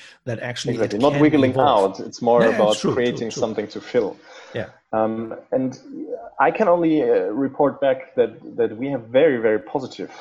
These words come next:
Speaker 2: uh, experiences with this cross-sectorial cooperation, and also very positive experience in our cloud banking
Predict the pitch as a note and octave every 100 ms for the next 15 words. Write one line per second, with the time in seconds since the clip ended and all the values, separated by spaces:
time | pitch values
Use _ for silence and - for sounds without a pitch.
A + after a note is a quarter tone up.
0 | - - G#2 G2+ G2+ - - - - -
1 | - - B2 A2 F2 E2+ F#2 - G2+ G2+
2 | - - - G#2+ - G#2 - G#2+ F#2 F2+
3 | F2+ F2+ _ _ - - F#2+ F#2+ G2 G#2
4 | F2+ F2 F#2 - A2 - G2+ G2+ - _
5 | _ - A#2 A#2 A2+ C3 A#2+ A2 G#2 -
6 | - A2 G2+ F2+ F#2+ G2 G2 - G#2+ G#2+
7 | G2 F#2+